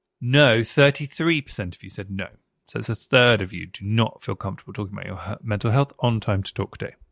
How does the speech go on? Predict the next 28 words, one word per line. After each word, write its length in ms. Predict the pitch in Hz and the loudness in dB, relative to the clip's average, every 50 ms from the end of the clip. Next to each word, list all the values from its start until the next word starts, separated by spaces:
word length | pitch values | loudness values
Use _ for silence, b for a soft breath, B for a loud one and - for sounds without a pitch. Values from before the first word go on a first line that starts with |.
| - - _ _ _ _ _ _ | -20 -20 _ _ _ _ _ _
Is 160 | - 185 180 - | 2 2 4 4
there 160 | 226 214 214 | 4 4 4
a 60 | 208 | 2
particular 640 | - 185 165 - - 190 220 - - - 160 147 143 | 0 -2 -6 -4 -4 -4 -4 -4 -6 -4 -4 -4 -4
person 460 | - - 151 160 143 - - 107 101 | -2 0 0 0 0 0 -4 -8 -8
you 80 | 101 101 | -8 -10
talk 360 | - - - 120 - - - | -8 -6 -6 -6 -6 -8 -14
to 140 | - - - | -16 -16 -14
about 380 | - - - - - - - | -14 -14 -16 -16 -16 -18 -18
it? 360 | - - _ - - - - _ _ _ _ _ _ _ _ _ _ _ _ _ | -18 -20 _ -18 -16 -16 -16 _ _ _ _ _ _ _ _ _ _ _ _ _
Sixty-one 800 | - - - - - - 208 208 - - - 165 151 139 131 131 | -16 -14 -12 -8 -2 -2 -2 -2 -2 -4 -2 0 2 4 4 2
percent 280 | 117 - - 110 101 - | 2 0 -2 -2 -2 -4
of 80 | - | -6
you 100 | - 92 | -12 -14
said 220 | - - - 98 101 | -12 -12 -12 -10 -8
yes, 440 | 98 95 101 92 - - - - - | -6 -6 -6 -6 -6 -10 -14 -16 -14
there 140 | - - | -12 -10
was 100 | - 92 | -10 -12
a 40 | 101 | -12
particular 360 | - - - 107 - - 107 | -14 -14 -14 -12 -12 -12 -12
person. 400 | 98 95 90 - - 90 85 - - | -10 -12 -12 -12 -14 -16 -18 -18 -12
Thirty-nine 420 | - 110 104 - - - 101 98 101 | -10 -10 -10 -8 -8 -10 -10 -10 -12
percent 240 | - - - 98 | -14 -14 -16 -16
of 100 | - - | -16 -18
you 120 | - - - _ | -20 -20 -20 _
had 100 | _ - | _ -14
said 160 | - - - | -14 -10 -8
no. 100 | - | -8